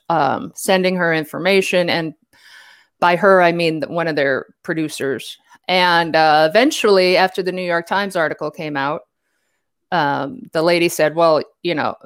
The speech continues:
Araceli, my friend, said, 'Yeah, I know these people, and this is part of what I've been telling you.'" And so the lady said, "Okay, well, if you can get her and her son on, then let's have a show." So we got on there, and the producers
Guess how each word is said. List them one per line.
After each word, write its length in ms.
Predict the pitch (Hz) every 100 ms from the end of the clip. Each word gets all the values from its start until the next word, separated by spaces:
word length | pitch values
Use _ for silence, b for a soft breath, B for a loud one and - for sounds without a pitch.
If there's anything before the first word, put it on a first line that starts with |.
| 110 185
Araceli, 600 | 175 160 156 156 143 160
my 120 | 147
friend, 280 | - 151 151
said, 360 | 147 147 139 -
'Yeah, 200 | 151 151 -
I 120 | 170
know 180 | 190 302
these 200 | 214 156
people, 400 | 165 143 131 -
and 280 | 147 143 160
this 160 | 170
is 120 | 185
part 220 | - 208 214
of 100 | 190
what 140 | 190
I've 140 | 175
been 120 | 170 175
telling 320 | 254 269 165
you.'" 220 | 95 87
And 120 | 156
so 180 | - 147
the 100 | 147
lady 220 | 147 151
said, 180 | 151 143
"Okay, 300 | 233 214 185
well, 160 | 185 180
if 120 | -
you 100 | 180
can 140 | 180
get 180 | 170 180
her 200 | 175 180
and 80 | 160
her 80 | 160
son 260 | - 214
on, 440 | 180 139 156 202 175
then 240 | 175 160 - -
let's 240 | 165 170
have 160 | 165 143
a 40 |
show." 300 | - 214 156 - b b b b b b
So 200 | - 226
we 100 | 226
got 200 | 247 294
on 220 | 294 220
there, 360 | 208 185 185 208 -
and 480 | 196 190 190 185
the 60 | 190
producers 580 | 190 208 320 - 233